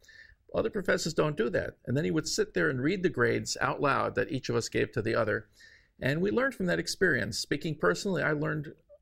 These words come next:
a lot about myself just by taking his class. The final thing I would say about Stanley as a teacher is that we had a large gathering for him on his forty-ninth birthday because he was very ill. And we asked him, "What do you tell us students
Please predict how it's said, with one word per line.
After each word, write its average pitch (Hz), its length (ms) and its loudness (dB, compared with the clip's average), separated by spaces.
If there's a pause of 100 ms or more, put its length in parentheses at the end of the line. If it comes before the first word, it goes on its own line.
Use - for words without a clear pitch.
a 127 60 0
lot 160 180 2
about 156 240 2
myself 143 520 0
just - 180 -4
by 180 140 0
taking 143 320 -2
his 131 140 -4
class. 107 520 -2 (800)
The 123 120 -4
final 190 300 0
thing 190 200 -2
I 175 60 0
would 165 140 0
say 160 160 4
about 139 260 0
Stanley 135 340 0
as 123 120 -2
a 120 60 -8
teacher 135 400 0
is 110 120 -2
that 113 160 -2
we 110 100 2
had 117 160 -2
a 113 40 2
large 143 460 0
gathering 131 400 -2
for 135 140 -4
him 131 140 -2
on 113 100 -4
his 113 120 -6
forty-ninth 123 580 -2 (560)
birthday 131 400 2
because 113 640 -2 (260)
he 117 120 -2
was 113 220 -2
very 113 340 2
ill. 117 320 0 (640)
And 123 220 0
we 131 140 2
asked 165 280 0
him, 143 220 0
"What 175 260 -2
do - 80 -4
you 160 600 0 (280)
tell 139 280 0
us 131 180 0
students 110 640 -2